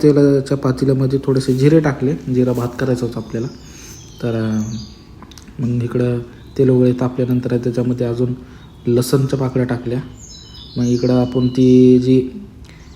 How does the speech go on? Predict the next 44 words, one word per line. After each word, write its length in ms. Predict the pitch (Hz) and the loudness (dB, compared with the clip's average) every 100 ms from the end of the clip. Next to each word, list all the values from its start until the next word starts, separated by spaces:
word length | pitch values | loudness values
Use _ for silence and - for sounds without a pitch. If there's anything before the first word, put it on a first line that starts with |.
| - | -10
भात 460 | 120 131 135 - - | 0 0 0 -6 -8
आपण 260 | 123 127 131 | -4 -2 2
घेतलेला 480 | 127 123 127 120 117 | 2 0 -2 0 -2
होता 120 | 156 - - 127 | -4 -8 -8 -6
ते 80 | |
सगळं 300 | 127 123 123 | -2 0 -2
धुवून 340 | 120 123 123 127 | 0 0 0 -2
तांदूळ, 280 | 127 120 156 - - - - - | -2 -2 -4 -8 -20 -20 -20 -18
ते 40 | |
कोलमचे 480 | - 139 135 131 131 | 0 2 2 0 -2
तांदूळ 300 | 135 123 120 | -2 -2 -2
आहेत, 100 | 135 - - | -4 -8 -8
त्याच्यात 220 | 120 120 - | -6 -6 -6
टाकले. 260 | 120 - 104 104 - - - - - - - 143 | -8 -6 -10 -10 -18 -20 -20 -20 -20 -20 -8 -8
तर 40 | |
ती 140 | 139 | -2
भगोन्यामध्ये 520 | 156 156 165 165 160 160 | 2 4 4 2 2 0
टाकल्यानंतर 680 | 151 - 151 147 135 135 127 - | -2 0 0 2 2 2 0 -2
तांदूळ 300 | 131 131 135 | -2 0 0
त्याला 180 | 131 135 | 2 2
मस्तपैकी 640 | 131 135 - - 131 143 139 - | 2 -2 -4 -6 -2 0 0 -2
हलवून 300 | - 123 143 | -2 0 2
घेतलं, 340 | 147 135 - 127 127 - - - - - 123 | 2 2 0 -2 -2 -14 -20 -20 -20 -8 -4
जे 80 | |
की 180 | 123 127 | 0 0
सर्व 540 | 123 127 127 127 127 123 | 0 0 4 6 4 2
तेल 260 | 123 131 | 2 2
वगैरे 220 | 123 120 | 2 2
त्याला 200 | 117 120 | 0 -2
लागलं 280 | 117 117 120 | 0 -2 -2
पाहिजे. 260 | 117 113 117 | -2 -2 -2
आणि 160 | 117 | -2
थोडं, 220 | 117 131 - | -2 -4 -4
आणि 120 | 135 | -2
सकाळची 340 | 131 160 156 | 0 0 0
सोयाबीनची 440 | 160 165 160 156 156 | 2 2 2 0 2
भाजी 280 | 151 135 139 | 2 2 2
होती 180 | 135 | 0
ती 140 | 147 147 | -2 0
पण 200 | 151 143 | -2 -2
टाकली 260 | 131 - | -4 -2
आणि 100 | 131 131 | -2 2
थोडंसं 280 | 135 131 135 | 0 0 0
मीठ 160 | 139 | -2